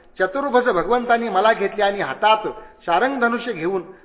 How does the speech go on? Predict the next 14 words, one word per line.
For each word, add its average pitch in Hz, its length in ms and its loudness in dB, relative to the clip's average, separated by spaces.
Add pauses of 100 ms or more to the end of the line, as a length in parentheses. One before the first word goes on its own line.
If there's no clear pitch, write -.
व 165 100 0
कवच 208 440 0
धारण 208 300 2
करून 190 280 -4
ते 202 80 0
युद्धासाठी 180 640 -4
सज्ज 160 300 -8
झाले. 135 240 -10 (640)
परंतु 170 340 0
हे 160 200 2
राणी, 160 280 2 (520)
जसे 196 320 2
एखाद्या 240 360 4
सिंहाने 202 460 0